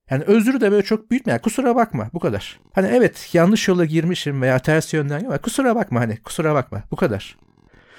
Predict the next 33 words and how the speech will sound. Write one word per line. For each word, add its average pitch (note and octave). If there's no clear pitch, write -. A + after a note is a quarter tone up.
Karşılıklı G3
olarak C4+
her F#3+
şeyi D3+
o C#3+
kadar G3+
çözüyor D3
ki. -
Çünkü, A#3
e, E3+
yani D#3
hepimiz G#3
hata B2+
yapıyoruz. G#2+
Yani F2+
her D3
an, C3+
e, A#2
o C3+
dikkat C#3
seviyesi B2
en C3+
yoğun B2
şekilde A#2+
otomobil A2+
kullanamıyoruz C#3
elbette G#2
ki. -
Her, B2+
pek C3
çok -
sebepten G2
dolayı. G2